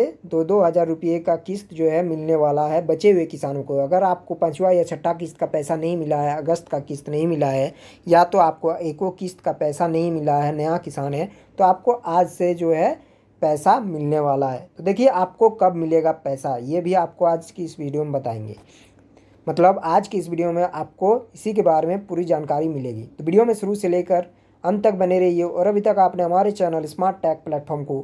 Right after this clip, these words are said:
सब्सक्राइब नहीं किए हैं तो नीचे सब्सक्राइब बटन को प्रेस करके सब्सक्राइब कर लीजिए और बेल आइकन को प्रेस करके all नोटिफिकेशन को on कर लीजिए ताकि हर वीडियो की नोटिफिकेशन आपको मिलती रहे।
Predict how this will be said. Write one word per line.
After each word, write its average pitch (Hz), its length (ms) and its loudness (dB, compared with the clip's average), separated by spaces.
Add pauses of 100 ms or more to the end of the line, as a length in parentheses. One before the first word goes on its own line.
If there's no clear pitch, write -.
(140)
सब्सक्राइब 202 520 2
नहीं 180 160 -2
किए 165 200 -2
हैं 160 160 0
तो 160 120 -10
नीचे 147 240 -6
सब्सक्राइब 180 440 0
बटन 165 240 2
को 160 100 2
प्रेस 190 260 -4
करके 160 320 -6 (340)
सब्सक्राइब 170 500 2 (200)
कर 147 100 -4
लीजिए 123 340 -12 (140)
और 156 80 -12
बेल 190 200 6
आइकन 190 240 0
को 160 100 -2
प्रेस 202 280 -2
करके 165 360 -6
all 175 160 0
नोटिफिकेशन 165 540 -2
को 196 80 0
on 175 160 2
कर 185 80 4
लीजिए 180 260 0
ताकि 160 300 0
हर 165 140 4
वीडियो 165 260 -2
की 165 100 -6
नोटिफिकेशन 156 480 -4 (140)
आपको 143 220 -8
मिलती 135 280 -6
रहे। 107 180 -6